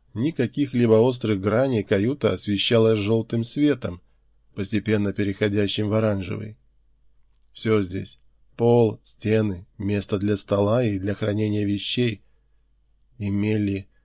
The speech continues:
изогнутую с-, форму. "Ничего не трогай", приказал Брэм. "Прими душ и ложись спать.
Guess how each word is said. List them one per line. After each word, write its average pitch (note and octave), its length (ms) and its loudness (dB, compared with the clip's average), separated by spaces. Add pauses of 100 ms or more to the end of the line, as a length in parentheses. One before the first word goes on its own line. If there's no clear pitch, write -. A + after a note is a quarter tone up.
(320)
изогнутую G2 760 -4
с-, - 180 -16 (180)
форму. F#2+ 580 -4 (1600)
"Ничего C3 400 4
не C#3+ 100 4
трогай", G2+ 480 0 (200)
приказал G2+ 400 -2
Брэм. F#2+ 300 -8 (840)
"Прими G#2+ 300 -2
душ B2 240 -2
и - 20 2
ложись A2 440 0
спать. G2 380 -6